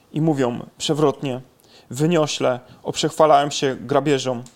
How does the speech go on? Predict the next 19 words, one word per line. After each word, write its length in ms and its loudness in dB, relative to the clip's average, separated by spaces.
Przeciwko 420 -2
niebu 360 4
podnoszą 520 -4
gęby 320 0
swoje, 460 -6
a 120 -2
język 360 2
ich 140 -6
pełza 600 0
po 100 -2
ziemi. 360 -4
A 40 -6
co 140 -2
do 160 2
mnie? 260 -6
A 40 -14
co 120 -4
do 120 4
mnie, 400 0